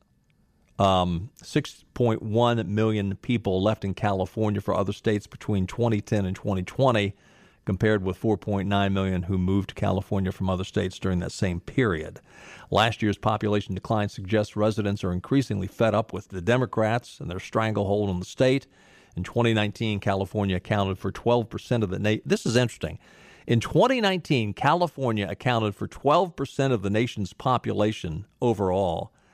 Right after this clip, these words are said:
and twenty-five percent of the nation's homelessness population. It got worse in twenty twenty.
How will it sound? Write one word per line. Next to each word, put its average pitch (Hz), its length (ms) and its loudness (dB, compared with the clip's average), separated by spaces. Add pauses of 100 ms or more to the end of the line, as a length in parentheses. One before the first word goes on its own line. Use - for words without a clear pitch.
(360)
and 120 240 2
twenty-five 160 720 0
percent 104 320 -4
of 90 80 -4
the 98 60 -4
nation's 101 360 -2
homelessness 98 640 -2
population. 85 800 -6 (720)
It 110 120 0
got 139 280 4
worse 185 320 2
in 120 100 -4
twenty 127 380 0
twenty. 120 580 0